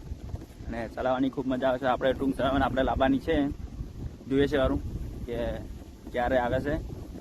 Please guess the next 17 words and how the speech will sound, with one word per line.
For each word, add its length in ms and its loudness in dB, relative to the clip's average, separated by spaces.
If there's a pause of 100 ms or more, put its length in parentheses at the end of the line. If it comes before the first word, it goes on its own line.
(280)
અને 160 0
હા 140 6
ગાઈસ 300 8
બીજું 480 8 (380)
કે 60 2
આ 140 8
છે 140 0
એના 140 4
ત્રણ 380 4
ગેર, 340 6 (800)
કે 120 -2
જે 280 0 (600)
આ 80 -2
બતાવી 640 4 (720)
કે 80 -6
આ 120 0
દબાવવા 440 4